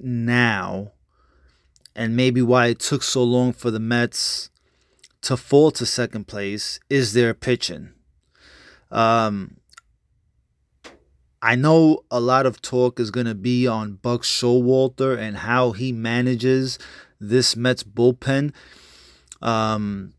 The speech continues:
you know, and further down the line, maybe it's what, you know, caves this team in. But Buck Showalter is of the old school,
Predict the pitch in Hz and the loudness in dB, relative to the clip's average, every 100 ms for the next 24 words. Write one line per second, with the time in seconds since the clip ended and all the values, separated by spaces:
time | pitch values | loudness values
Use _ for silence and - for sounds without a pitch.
0 | _ _ _ _ _ _ _ - - 156 | _ _ _ _ _ _ _ -14 -2 0
1 | 131 127 117 - 135 139 135 131 131 123 | 2 0 -2 0 2 2 0 -2 -2 -2
2 | 123 135 135 127 139 147 139 - 127 127 | -2 -2 -2 -2 0 0 -2 0 4 4
3 | 120 - _ _ 139 127 110 107 - 147 | 4 -2 _ _ -6 -2 -2 -6 -4 0
4 | 143 135 107 123 123 - - 143 120 127 | 0 0 -4 -2 -2 -4 -6 -4 -6 -4
5 | 147 123 110 113 - - - _ _ _ | -2 -2 -4 -10 -18 -20 -20 _ _ _
6 | _ _ _ _ _ _ _ _ _ - | _ _ _ _ _ _ _ _ _ -14
7 | 120 131 131 120 107 185 233 - - 190 | 2 4 4 -2 0 2 4 2 6 6
8 | 156 127 123 120 123 117 113 - _ _ | 8 6 6 4 0 0 -2 -8 _ _
9 | _ _ _ _ _ _ _ _ 147 151 | _ _ _ _ _ _ _ _ 2 2
10 | 123 135 127 113 123 131 139 - - 110 | 2 0 0 0 2 4 2 0 -4 -4
11 | 104 104 104 | -4 -4 -6